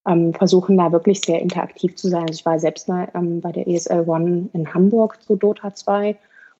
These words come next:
und die waren schon einfach omnipräsent, aber nicht aufdringlich, sondern halt auch mit coolen Aktionen und haben Sachen aus dem Spiel, Spielelemente wiederverwendet, ähm, die den Zuschauern halt vertraut sind. Also diesen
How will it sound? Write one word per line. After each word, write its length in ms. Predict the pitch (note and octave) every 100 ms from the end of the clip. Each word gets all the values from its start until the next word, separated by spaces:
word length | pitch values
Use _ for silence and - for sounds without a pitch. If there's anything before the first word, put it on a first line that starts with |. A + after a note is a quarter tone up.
| _
und 400 | - F3+ F3+ F3+ -
die 140 | F3+ D#3+
waren 180 | D#3+
schon 140 | E3 C4
einfach 280 | A3+ G#3+ -
omnipräsent, 640 | F#3+ G#3 - E3+ F#3+ B3+
aber 160 | F#3
nicht 240 | F#3+ G#3 -
aufdringlich, 640 | F#3+ - - A#3+ A#3+ A3+
sondern 420 | G3+ G3 G3 G3
halt 160 | F#3 F#3
auch 120 | F#3+
mit 140 | G3+ -
coolen 320 | G3+ G3 F#3+
Aktionen 520 | - - F3+ F#3 F#3
und 240 | F3 F3
haben 300 | F3 F3+ F3+
Sachen 340 | F3 F3+ G#3 F#3+
aus 260 | G3 G3+
dem 140 | - F3+
Spiel, 260 | - A3
Spielelemente 840 | G#3 - A#3 A3+ F#3+ F#3 F3+ F#3 E3+
wiederverwendet, 880 | G3+ F#3 - E3+ E3 E3+ F3 F3 - _ _ _ _
ähm, 280 | F3+ E3+ E3+
die 140 | F3 E3+
den 400 | F3+ F3 F3 - _ _
Zuschauern 460 | - F#3 F3 E3+
halt 140 | E3+ E3+
vertraut 440 | F3+ - E3 F#3+
sind. 220 | - F3
Also 160 | F3 F3
diesen 440 | F3 D#3+ E3 E3